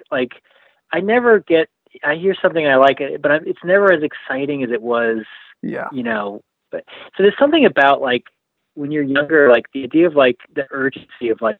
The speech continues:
Speaker 1: liking something,
Speaker 2: Mm-hmm.
Speaker 1: um, and, and kind of wanting to, to, you know, have it be your thing and, like, identify, like,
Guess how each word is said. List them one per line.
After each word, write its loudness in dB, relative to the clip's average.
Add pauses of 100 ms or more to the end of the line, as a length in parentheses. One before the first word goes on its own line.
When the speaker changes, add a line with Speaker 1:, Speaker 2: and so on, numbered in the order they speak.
(160)
Speaker 1:
liking -6 (100)
something, -8 (280)
Speaker 2:
Mm-hmm. -6
Speaker 1:
um, -6 (140)
and, -6
and -8
kind 0
of -2
wanting 0
to, 2 (280)
to, 0 (640)
you -4
know, -2
have 0
it 0
be -6
your -2
thing 2
and, 0
like, -4
identify, -2 (160)
like, -4